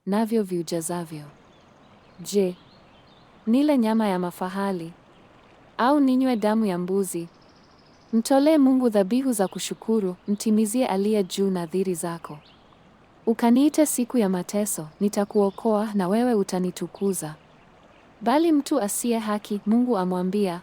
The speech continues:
"Una nini wewe kuitangaza sheria yangu, na kuliweka agano langu kinywani mwako? Maana wewe umechukia maonyo, na kuyatupa maneno yangu nyuma yako." Ulipomwona mwivi ulikuwa radhi naye,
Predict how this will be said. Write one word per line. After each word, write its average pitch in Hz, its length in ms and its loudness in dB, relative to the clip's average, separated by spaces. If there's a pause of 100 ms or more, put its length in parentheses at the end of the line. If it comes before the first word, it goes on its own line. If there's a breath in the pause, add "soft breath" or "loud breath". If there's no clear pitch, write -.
(120)
"Una 233 240 4
nini 285 280 4
wewe 233 300 2
kuitangaza 214 640 -2
sheria 202 380 -2
yangu, 180 380 -6 (180)
na 202 100 -2
kuliweka 220 580 -2
agano 202 380 -2
langu 202 360 0
kinywani 185 500 -4
mwako? 175 440 -8 (920)
Maana 294 360 2
wewe 285 260 4
umechukia 220 600 0
maonyo, 190 580 0
na 190 120 -2
kuyatupa 220 540 -2
maneno 196 420 0
yangu 190 320 -2
nyuma 180 320 -4
yako." 160 420 -12 (880)
Ulipomwona 294 640 4
mwivi 240 360 2
ulikuwa 208 440 0
radhi 202 320 0
naye, 190 420 -2